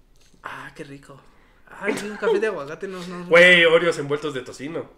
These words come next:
Speaker 1: Este también sería una muy buena
Speaker 2: Eso
Speaker 1: combinación
Speaker 2: estaría
Speaker 1: a pro-,
Speaker 2: muy bien.
Speaker 1: a probar.
Speaker 2: Eso sí es algo que probaríamos sin dudar alguna.
Speaker 1: Sí.
Speaker 2: Sin duda alguna. Mantequilla de cacahuate con pepinillo, ya hablamos de eso.
Speaker 1: Ajá. Igual.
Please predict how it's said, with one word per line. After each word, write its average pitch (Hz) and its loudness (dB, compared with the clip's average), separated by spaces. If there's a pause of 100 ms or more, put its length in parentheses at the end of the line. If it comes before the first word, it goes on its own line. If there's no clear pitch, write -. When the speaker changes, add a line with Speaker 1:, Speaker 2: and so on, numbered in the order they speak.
(400)
Speaker 1:
Este 139 -10
también 147 -6
sería 147 -4
una 156 -6
muy 156 -4
buena 135 0
Speaker 2:
Eso 233 2 (120)
Speaker 1:
combinación - -2
Speaker 2:
estaría 160 -2
Speaker 1:
a - -8
pro-, 143 -6
Speaker 2:
muy 123 -6
bien. 156 -2
Speaker 1:
a 156 -6
probar. 135 -10 (280)
Speaker 2:
Eso 180 -6
sí 180 -14
es 143 -16
algo 143 -8
que - -18
probaríamos 139 -10
sin 170 -8
dudar 135 -4
alguna. 120 -8
Speaker 1:
Sí. 151 -4 (340)
Speaker 2:
Sin 226 -6
duda 208 -2
alguna. 131 -4 (920)
Mantequilla 143 -4
de 135 0
cacahuate 120 -8
con 123 -14
pepinillo, 175 -8
ya 147 -6
hablamos 113 -14
de 190 -4
eso. 170 -6
Speaker 1:
Ajá. 214 -4 (840)
Igual. 139 -8